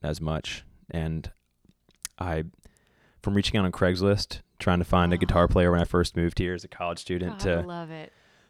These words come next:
Speaker 1: to my latest iteration of the band, you know, I've, I've played all the local venues, and, um, the scene's been great to me,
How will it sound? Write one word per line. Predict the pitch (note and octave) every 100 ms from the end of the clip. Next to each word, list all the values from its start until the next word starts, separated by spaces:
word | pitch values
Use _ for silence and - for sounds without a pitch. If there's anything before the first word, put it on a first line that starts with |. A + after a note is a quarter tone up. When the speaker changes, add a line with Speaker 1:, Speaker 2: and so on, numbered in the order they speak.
| -
Speaker 1:
to | D#3+
my | F#2+
latest | F#2 F2+ F2+
iteration | F2+ F2 F2 - F2+
of |
the | F2
band, | D#2+ E2+ E2+ F2+ D#2+ - -
you | F2
know, | D#2+
I've, | E2 -
I've | D#2 -
played | E2+ E2
all | D#2+
the | E2
local | E2+ E2+
venues, | E2 E2+ E2+ E2+ E2 E2 E2
and, | E2 D#2 E2+ - _ _ _ _
um, | F2+ D#2+ D#2 D2 - _ _ _ _ _ _ -
the | -
scene's | - A#2+
been | G#2+ F#2+
great | F2 F#2
to | C#2+
me, | A1